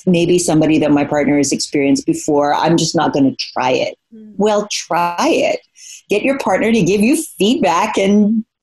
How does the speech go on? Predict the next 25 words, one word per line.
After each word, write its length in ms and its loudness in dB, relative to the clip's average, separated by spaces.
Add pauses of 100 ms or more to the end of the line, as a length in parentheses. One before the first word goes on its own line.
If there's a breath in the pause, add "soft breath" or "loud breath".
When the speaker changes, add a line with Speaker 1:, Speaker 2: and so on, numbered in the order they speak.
(160)
Speaker 1:
tell 440 2
you 220 4
what 300 0
they 180 2
like. 520 0 (260 loud breath)
This 180 0
idea 420 2
that 140 0
there's 220 0
one 280 0
way 260 4
to 80 2
have 240 -4
sex 680 -4 (300 loud breath)
sort 200 0
of 160 -2 (220)
also 440 2
goes 360 2
for 380 0
trying 360 0
new 120 4
things, 640 2
that 160 -2
there's 320 0
a, 420 0